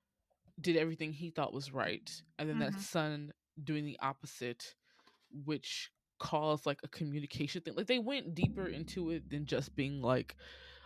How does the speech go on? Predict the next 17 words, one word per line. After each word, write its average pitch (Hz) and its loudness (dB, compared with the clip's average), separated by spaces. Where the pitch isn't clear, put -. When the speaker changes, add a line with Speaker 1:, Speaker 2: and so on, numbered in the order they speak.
Speaker 1:
a 170 8
circle 151 6
and 131 2
cycle 139 4
of 131 2
abuse. 143 -10
Speaker 2:
Yeah. 185 -2
Speaker 1:
Which 156 -2
I 123 4
enjoyed. - -10
Speaker 2:
Okay. - -12
Speaker 1:
Now, 135 -10
speaking 294 4
about 170 2
abuse, - -2
Speaker 2:
<laughs> 277 -4
Speaker 1:
Marin, 214 0